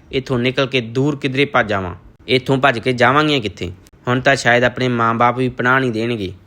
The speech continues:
ਰਿਸ਼ਤੇਦਾਰਾਂ ਲਈ ਵੀ ਆਪਾਂ ਕਸ਼ਟ ਰੋਗੀਆਂ ਤੋਂ ਘੱਟ ਨਹੀਂ। ਇੱਥੇ ਘੱਟੋ ਘੱਟ ਘਿਰਣਾ ਤਾਂ ਕੋਈ ਨਹੀਂ ਕਰਦਾ,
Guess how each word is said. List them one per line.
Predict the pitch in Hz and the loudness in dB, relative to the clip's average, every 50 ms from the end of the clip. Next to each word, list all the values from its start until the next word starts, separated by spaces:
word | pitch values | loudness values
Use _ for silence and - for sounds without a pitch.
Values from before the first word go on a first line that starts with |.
| _ _ _ _ - | _ _ _ _ -4
ਰਿਸ਼ਤੇਦਾਰਾਂ | 113 120 120 - 127 120 117 113 113 117 117 117 | -2 -2 -2 -2 -2 0 2 2 4 4 2 2
ਲਈ | 120 123 | 0 0
ਵੀ | 127 139 - - - | -2 -2 -4 -2 0
ਆਪਾਂ | 120 120 - - 131 127 | -2 0 2 0 0 0
ਕਸ਼ਟ | - - 117 117 120 - 123 | 0 0 0 0 0 -2 -4
ਰੋਗੀਆਂ | 120 117 110 113 120 120 | -4 -4 -2 -4 -4 -4
ਤੋਂ | 131 135 - - | -4 -4 -2 0
ਘੱਟ | 110 95 - | -2 -2 -2
ਨਹੀਂ। | 101 107 120 107 90 - - - _ - | -4 -4 -4 -6 -8 -12 -20 -12 _ -6
ਇੱਥੇ | 131 123 - - 139 - - | -6 -4 -4 -8 -6 -2 -2
ਘੱਟੋ | 131 - - 123 123 135 | -2 0 0 -2 0 2
ਘੱਟ | 139 127 117 - 123 | 0 0 0 -2 -2
ਘਿਰਣਾ | 117 110 107 | -2 -2 0
ਤਾਂ | 110 131 | -2 -2
ਕੋਈ | 123 - 120 123 123 | -2 -2 -2 -2 0
ਨਹੀਂ | 135 143 139 | 0 0 2
ਕਰਦਾ, | 127 110 101 113 127 135 | 0 0 2 0 0 -2